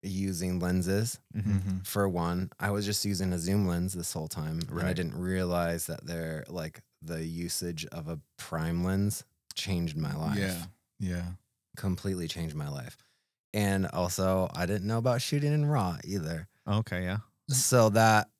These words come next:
Speaker 1: changed my editing as well. And then
Speaker 3: Sure.
Speaker 1: f-, like, that, those three months is when I made, like, my biggest leap in getting better.
Speaker 2: My thing with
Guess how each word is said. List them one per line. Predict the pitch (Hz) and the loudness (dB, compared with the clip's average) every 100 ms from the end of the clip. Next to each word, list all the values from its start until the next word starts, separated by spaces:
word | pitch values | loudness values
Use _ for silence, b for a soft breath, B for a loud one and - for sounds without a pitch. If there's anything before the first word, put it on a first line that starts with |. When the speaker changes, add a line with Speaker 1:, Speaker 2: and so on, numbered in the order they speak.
| - | -4
Speaker 1:
changed | - 113 101 | 2 4 4
my | 95 92 | 2 8
editing | 139 131 107 98 | 8 8 6 6
as | 98 | 6
well. | 101 95 85 - _ - | 6 6 4 0 _ 0
And | 104 | 4
then | 98 | 4
Speaker 3:
Sure. | 92 | 2
Speaker 1:
f-, | - - - _ | -2 -8 -12 _
like, | 98 85 92 92 | -2 -2 -6 2
that, | 104 107 - - | 4 4 0 -2
those | 101 107 | 0 2
three | - 113 | 0 0
months | 113 110 113 - | 2 2 0 -4
is | 95 | -6
when | 90 92 | -2 0
I | 85 | 0
made, | 82 85 | -2 -2
like, | 80 80 - | -4 -6 -6
my | - 82 80 | -6 -4 -4
biggest | 76 80 78 - 82 | -4 -4 -4 -6 -6
leap | 80 71 - _ _ _ | -4 -6 -10 _ _ _
in | 85 80 73 | -4 -4 -2
getting | 78 71 69 | -4 -4 -4
better. | 76 69 67 87 | -4 -4 -6 -4
Speaker 2:
My | - 123 120 | 4 6 6
thing | 139 117 | 4 4
with | 87 82 - | 2 0 -10